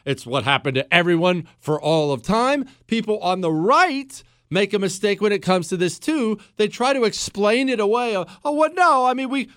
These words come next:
we, we cut some deals with them and, and, and we gave them a reservation." Stop. All of you, stop. We came here and conquered the Native Americans, period. And you know, I, I'm an Indian freak.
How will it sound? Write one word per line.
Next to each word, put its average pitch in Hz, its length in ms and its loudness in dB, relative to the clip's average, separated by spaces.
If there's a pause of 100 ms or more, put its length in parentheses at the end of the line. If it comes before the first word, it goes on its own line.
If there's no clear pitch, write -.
we, 311 220 -4
we 302 140 -4
cut 285 300 0
some 226 220 -2
deals 254 540 2
with 214 200 -2
them 262 180 0
and, 208 120 -6 (140)
and, 226 220 -2 (140)
and 233 100 0
we 233 120 -2
gave 294 280 2
them 269 140 -4
a 233 60 0
reservation." 233 480 -2
Stop. 156 580 -2
All 214 200 2
of 156 100 0
you, 135 100 -2
stop. 120 520 0 (1000)
We 160 140 -2
came 247 340 0
here 240 180 2
and 214 100 0
conquered 202 400 2
the 165 80 0
Native 156 320 0
Americans, 127 640 -6 (160)
period. 226 300 -2 (480)
And 226 100 2
you 269 80 2
know, 294 160 4
I, 247 200 4
I'm 226 180 4
an 226 100 0
Indian 208 320 2
freak. 285 280 0